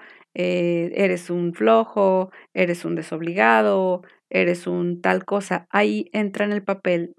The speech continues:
del perseguidor. O puede entrar en, en el papel del perseguidor como de una forma mucho más controladora, como de, "Quiero que me muestres con quién estuviste, a qué horas estuviste, eh, estoy segura de que eres deshonesto", o sea,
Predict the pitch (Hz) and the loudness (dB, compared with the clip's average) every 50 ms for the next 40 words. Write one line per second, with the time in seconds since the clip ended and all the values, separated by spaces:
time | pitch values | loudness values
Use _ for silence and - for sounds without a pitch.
0 | _ - 170 180 175 170 170 170 170 _ - 165 160 165 - 170 165 165 160 165 | _ -2 2 4 4 4 2 0 -4 _ 0 0 0 0 -2 -2 -2 0 0 0
1 | 165 143 - - - - _ _ _ _ _ _ - - 185 185 180 180 175 175 | 0 -2 -4 -6 -12 -20 _ _ _ _ _ _ 0 4 6 8 8 10 10 10
2 | 170 170 160 165 - _ _ - - _ _ _ _ _ - - 202 202 202 208 | 8 6 4 2 -4 _ _ -20 -20 _ _ _ _ _ 4 8 8 8 8 6
3 | 214 202 208 208 202 196 202 208 202 202 - 190 190 180 180 175 - 180 175 - | 4 2 2 4 4 4 4 2 0 -2 -2 -2 -2 -2 -2 -4 -6 -6 -2 0
4 | 190 185 190 202 202 - - 208 196 - 196 180 180 180 175 185 190 196 190 196 | 0 0 0 -2 -2 0 -2 -2 0 -2 -4 -2 -2 0 2 2 2 0 0 -2
5 | 196 180 175 180 180 190 190 190 - 180 185 185 185 185 180 170 175 180 170 170 | -2 0 0 0 0 0 -2 -2 -2 -2 0 0 -2 -2 -4 -4 -4 -2 0 0
6 | 170 170 170 - 175 185 185 180 175 175 175 170 175 180 185 185 180 180 185 202 | 0 0 -2 -2 -2 -2 -2 0 0 2 2 2 4 4 4 4 2 2 2 0
7 | 202 - 185 180 175 170 170 175 170 175 170 170 175 - _ - - _ _ _ | -2 -2 -4 -2 -2 0 0 2 2 2 2 0 -2 -6 _ -20 -20 _ _ _
8 | _ _ _ _ _ _ _ _ - 190 190 - 247 233 226 220 - 208 196 190 | _ _ _ _ _ _ _ _ -10 -8 -2 2 4 4 4 4 2 0 0 2
9 | 202 214 220 226 220 - - 214 202 196 196 202 196 - 190 190 190 190 202 196 | 2 2 0 0 0 -2 -2 2 4 4 4 2 0 -2 -4 -4 -2 0 0 0
10 | 190 185 185 - 190 190 214 220 202 - - 196 190 - 190 180 180 175 180 180 | 0 -2 -2 -4 -4 -2 -2 -2 -2 -2 -2 -4 -2 -2 -2 0 0 -2 -4 -6
11 | 175 - 180 175 190 214 220 202 196 - - 190 185 180 175 175 175 - _ - | -8 -6 -4 -2 0 0 -2 -2 -4 -2 0 2 2 2 0 -2 -6 -18 _ -8
12 | - 190 185 180 185 185 185 185 - 196 190 190 202 185 180 180 175 175 170 165 | -2 0 2 2 2 0 0 0 0 0 0 0 -2 -2 -2 -2 -2 -2 -2 -4
13 | 170 - 165 170 165 - 170 165 - 151 170 190 202 220 226 220 - - 202 190 | -4 -4 -4 -4 -4 -6 -6 -6 -4 -2 0 2 2 2 0 -2 -4 -2 0 0
14 | 190 185 - - 185 - 190 180 170 175 | 0 0 -2 -6 -6 -2 -2 -2 -2 -4